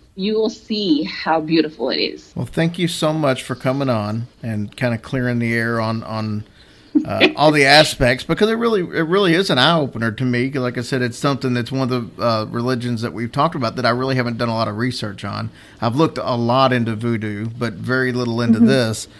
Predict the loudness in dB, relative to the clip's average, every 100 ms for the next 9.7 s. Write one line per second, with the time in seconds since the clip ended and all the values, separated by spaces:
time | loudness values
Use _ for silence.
0 | -20 -18 0 2 2 0 2 4 4 2
1 | 0 0 0 0 0 -2 -2 -4 -2 -4
2 | -2 -4 -4 -6 -6 -4 -4 -4 -6 -6
3 | -4 -4 -2 -4 -6 -10 -8 -10 -10 -20
4 | -6 2 4 6 8 8 6 2 -2 -8
5 | -20 2 4 6 2 2 2 0 0 0
6 | 0 -4 -10 -20 _ -20 -16 -8 -4 -4
7 | -4 -6 -6 -6 -6 -6 -6 -4 -4 -4
8 | -4 -6 -4 -4 -4 -6 -6 -6 -6 -10
9 | -8 2 4 4 2 -4